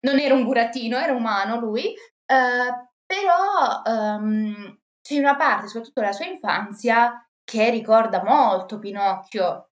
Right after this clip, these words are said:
Cioè, Collodi era un bimbo vivace, poi l'hanno ovviamente dovuto,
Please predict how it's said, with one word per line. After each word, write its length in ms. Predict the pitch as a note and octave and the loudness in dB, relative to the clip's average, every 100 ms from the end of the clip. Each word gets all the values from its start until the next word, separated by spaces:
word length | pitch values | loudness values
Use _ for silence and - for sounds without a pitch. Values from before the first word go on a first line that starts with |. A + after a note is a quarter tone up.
| _ | _
Cioè, 120 | F#3 | -10
Collodi 440 | - F3 A#3+ A#4+ D4 | -6 2 4 4 2
era 100 | G3+ | -2
un 120 | G3 | -6
bimbo 300 | G#3+ G#3+ G#3+ | -4 -2 -2
vivace, 920 | G#3 - B3+ A#3 D#3+ - F#3+ F3 - _ _ | -2 -2 0 0 -4 -8 -4 -4 -4 _ _
poi 200 | - A#3+ | -2 -2
l'hanno 300 | G#3+ G#3+ G3+ | 0 -2 -2
ovviamente 500 | G3 G#3 A3 G#3+ G#3+ | -4 -4 -4 -6 -8
dovuto, 920 | G3 G#3+ G#3 G#3+ G3+ G3 F#3+ F#3 - | -6 -6 -6 -4 -2 0 2 0 -4